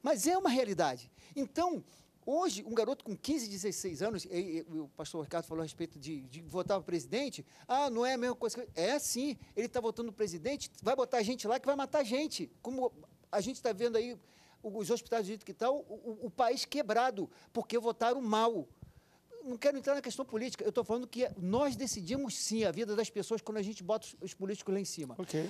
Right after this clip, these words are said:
Speaker 1: Agora, se eles sabem, e, e muitos deles sabem mais do que a gente, porque ficam ligados em celular e antenados no, no computador o tempo todo, os camaradas vão ter um, um gra-, um grau de maturidade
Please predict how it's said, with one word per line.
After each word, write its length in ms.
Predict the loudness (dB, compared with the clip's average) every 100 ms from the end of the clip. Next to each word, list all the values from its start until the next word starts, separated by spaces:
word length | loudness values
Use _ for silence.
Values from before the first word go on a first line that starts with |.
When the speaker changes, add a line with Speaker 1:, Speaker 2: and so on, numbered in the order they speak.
| 0
Speaker 1:
Agora, 500 | 0 4 4 2 -4 -14 -20 -20 -20 -20 _ _ _ _ _ _
se 180 | -6 0
eles 180 | 2 2
sabem, 400 | 4 4 2 -2
e, 220 | -2 -4 -4
e 100 | -2
muitos 320 | 0 2 0 0
deles 200 | -2 0
sabem 360 | -2 -2 -6 -8
mais 300 | 0 2 2
do 80 | 2
que 80 | 0
a 60 |
gente, 180 | 0 -4
porque 240 | -8 -4
ficam 380 | -2 -4 -4 -4
ligados 440 | -2 2 2 4 0
em 60 |
celular 380 | 0 2 4 2
e 180 | 2 0
antenados 400 | 0 0 -2 -4 -10
no, 220 | -8 -8
no 60 | -4
computador 420 | -6 -2 0 0
o 40 |
tempo 220 | -2 -8
todo, 400 | -2 2 2 2 -6 -18 -20 -20 -16 -4
os 160 | -4
camaradas 500 | 2 2 4 4 4
vão 140 | 2 -2
ter 120 | -2
um, 140 | -4 -6 -6
um 100 | -2
gra-, 140 | 0
um 140 | -2 2
grau 200 | 4 2
de 160 | 2
maturidade 880 | 0 2 4 4 2 -2 -2 -2 -8